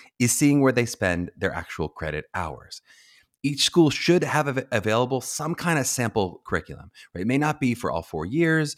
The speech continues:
and it may not be readily available online. You may have to actually reach out and ask, uh, for, "Can I see a, a sample freshman curriculum?" But it'll give you some idea of how they're gonna handle their artistic and academic training. They won't always give you the detailed understanding of what each class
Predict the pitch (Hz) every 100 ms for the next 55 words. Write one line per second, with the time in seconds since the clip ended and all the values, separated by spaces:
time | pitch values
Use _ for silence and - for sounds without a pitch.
0 | - - 107 139 147 - 117 92 127 151
1 | 95 82 78 76 78 76 80 80 78 82
2 | 98 - 87 - 82 80 78 78 - 82
3 | 78 - _ - - 82 - 80 - 123
4 | 131 - 147 131 127 - - - 113 110
5 | 107 110 - 113 - 110 - 131 151 -
6 | _ _ _ _ _ _ - 139 - 147
7 | 120 180 165 - - 220 214 117 - 80
8 | - - 127 127 123 123 92 80 85 87
9 | 87 85 - 87 90 - 87 78 76 78
10 | 76 - 80 78 - _ _ _ _ _
11 | _ _ 95 131 160 185 180 180 170 175
12 | 156 165 139 113 - 135 135 135 117 110
13 | 101 - 104 98 85 90 87 - - 85
14 | 85